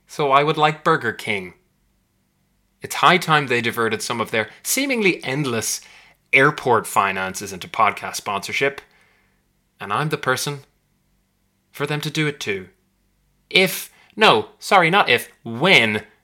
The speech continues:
I get a meeting with the fat cats over at Burger King, I'll tell them that my listeners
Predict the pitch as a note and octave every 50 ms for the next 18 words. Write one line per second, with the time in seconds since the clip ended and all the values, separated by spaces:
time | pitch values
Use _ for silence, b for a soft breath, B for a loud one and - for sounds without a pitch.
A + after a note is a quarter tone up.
0 | _ _ - D3+ D3 D#3 D3 C3+ A#2+ A#2 B2 A#2+ A#2 A2 G#2 G2 G2 - - -
1 | - A2 G2 G2 - - G#2+ G2 - - G#2+ G#2 F#2 G#2 G2+ - - G#2 G#2 G2+
2 | A2 G#2 - A#2 G#2+ G#2+ b b b - D3+ F#3 G3 F#3+ - - F3+ E3+ D#3+ B2
3 | G2+ F2+ F2+ - _ _ _ _ - A2+ G#2 G#2+ A#2 A#2 A#2 A#2 A#2+ A#2 - -
4 | C3 B2+ B2+ B2 -